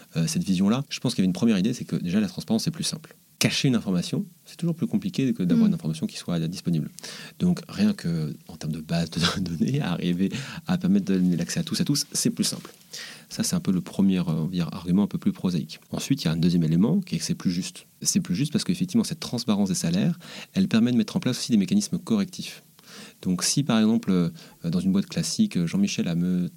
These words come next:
Speaker 1: négocié que Marie, ben, effectivement, il peut y avoir des bruits de couloir. Et là, on n'a plus de bruit de couloir.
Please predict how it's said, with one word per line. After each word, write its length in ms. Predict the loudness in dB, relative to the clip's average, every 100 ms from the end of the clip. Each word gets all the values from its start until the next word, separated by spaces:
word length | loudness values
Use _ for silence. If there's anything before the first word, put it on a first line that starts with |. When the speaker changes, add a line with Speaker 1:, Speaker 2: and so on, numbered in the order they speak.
| -6
Speaker 1:
négocié 480 | -2 0 0 0 -2
que 120 | -2 -2
Marie, 440 | -2 -2 0 0 -2 -12 -16 -16 -6
ben, 400 | -4 -2 -4 -8 -10
effectivement, 300 | -12 -4 -4
il 20 |
peut 60 | -4
y 20 |
avoir 120 | -8
des 60 | -12
bruits 120 | -14
de 60 | -6
couloir. 480 | -2 0 0 -6 -12
Et 40 |
là, 60 | -10
on 40 |
n'a 100 | -10
plus 280 | -14 -4 -2
de 40 | 0
bruit 140 | -2
de 40 |
couloir. 440 | -4 -4 -4 -6